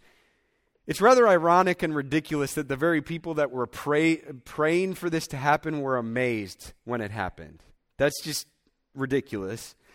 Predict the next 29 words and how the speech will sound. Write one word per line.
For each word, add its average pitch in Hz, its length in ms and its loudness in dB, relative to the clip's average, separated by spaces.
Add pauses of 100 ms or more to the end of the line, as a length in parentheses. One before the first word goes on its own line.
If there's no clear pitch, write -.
(1000)
But 170 180 2
Peter 240 260 2
recognizes 190 680 4
he's 170 160 -6
got 160 160 4
a - 20 0
captive 160 540 2
audience. 117 760 -2 (2250)
Now, 127 80 -6
here's 170 240 -2
what 185 100 -2
he 156 60 -4
could 143 160 -8
have 104 120 -10
done. 85 280 -16 (600)
He 156 140 -12
could 214 120 2
have 143 280 -2
been 160 260 2
like 131 260 -4
most 139 720 -4
sports - 500 -6
players 104 680 -4
when 113 140 -6
they're 113 140 -6
interviewed 113 480 -4
after 101 360 -6
a 92 40 -10
game. 87 300 -16